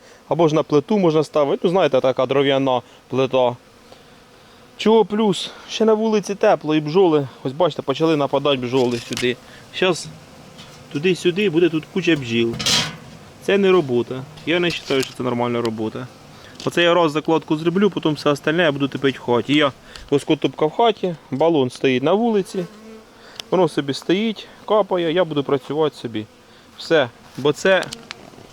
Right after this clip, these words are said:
дурниця. Це щас, ще туди-сюди, ось воно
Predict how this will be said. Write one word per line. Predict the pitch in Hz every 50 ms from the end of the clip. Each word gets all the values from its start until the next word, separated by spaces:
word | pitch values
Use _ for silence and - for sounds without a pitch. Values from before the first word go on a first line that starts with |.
| - - - - - - - - - - - - - - - - - - - - -
дурниця. | 120 135 151 165 160 151 131 120 - - 120 - -
Це | 139 131
щас, | - 143 135 127 - - - - - - - - - -
ще | - 135
туди-сюди, | 127 135 135 143 131 - - 139 156 165 151 139
ось | 131 - -
воно | 131 131 135 135